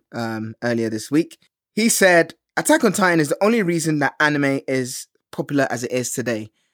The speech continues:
And with that, you know, quite a wild statement, but with that, they then started a conversation around exactly what are the animes that essentially have impacted people. Now, Robo ninety-two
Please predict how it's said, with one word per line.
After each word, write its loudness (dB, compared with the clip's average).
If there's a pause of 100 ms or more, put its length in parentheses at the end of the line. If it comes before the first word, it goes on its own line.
(260)
And 6
with 6
that, 4
you 4
know, 2 (220)
quite 4
a 2
wild 4
statement, 0
but -4
with 2
that, 2 (120)
they 0
then -2
started 0
a 0
conversation -4
around -2 (360)
exactly -2
what 0
are 4
the -2
animes -2
that -2
essentially -6
have -2 (320)
impacted -2
people. -4
Now, 2
Robo 6
ninety-two 0